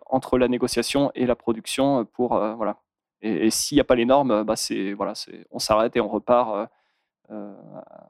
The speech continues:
à une étape précédente, retrouver un fournisseur ou, euh, voir pour, euh, faire tester le produit, parce qu'il y a, il y a des fournisseurs qui, euh,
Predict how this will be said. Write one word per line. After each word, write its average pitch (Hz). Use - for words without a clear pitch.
à 113
une 113
étape 110
précédente, 120
retrouver 117
un 110
fournisseur 123
ou, 120
euh, 101
voir 117
pour, 104
euh, 76
faire -
tester 127
le 113
produit, 127
parce -
qu'il 120
y 117
a, 110
il 110
y 113
a 107
des 117
fournisseurs 123
qui, 127
euh, 104